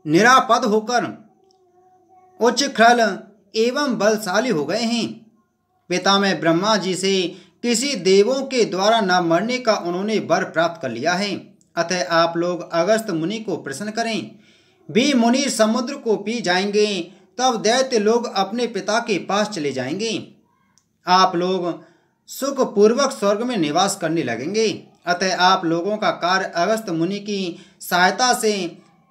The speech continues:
पूरा हो सकता है। ऐसा सुनकर सब देवगण अगस्त मुनि के आश्रम में गए और स्तुति द्वारा उन्हें प्रसन्न किया। मुनि ने प्रसन्न होकर कहा कि हे देवताओं, डरने की कोई बात नहीं है,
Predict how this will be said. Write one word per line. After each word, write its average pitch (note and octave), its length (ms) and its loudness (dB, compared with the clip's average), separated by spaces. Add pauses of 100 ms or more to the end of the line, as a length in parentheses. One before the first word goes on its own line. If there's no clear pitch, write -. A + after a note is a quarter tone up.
(460)
पूरा A#3+ 240 2
हो D3 140 0
सकता D3 380 -2
है। G#3+ 180 0 (1400)
ऐसा A#3 360 4
सुनकर A3 380 0
सब A3 340 -2
देवगण G3+ 540 -4 (380)
अगस्त A#3+ 380 2
मुनि A3 280 -2
के B3 180 -4
आश्रम F#3+ 460 -4
में F3+ 180 -2
गए G3 200 2
और G3+ 340 0
स्तुति A3 380 -4
द्वारा F#3 300 2
उन्हें F#3 280 -6
प्रसन्न E3 300 -8
किया। F3+ 300 -4 (600)
मुनि G3 280 2
ने F#3+ 160 0
प्रसन्न E3+ 360 -4
होकर E3+ 300 0
कहा E3+ 280 2
कि F3 180 -4
हे F3 140 -2
देवताओं, D#3+ 520 -2 (480)
डरने G#3 400 0
की C4 160 -4
कोई G#3+ 240 4
बात E3 260 2
नहीं A3+ 160 -6
है, A3 380 -4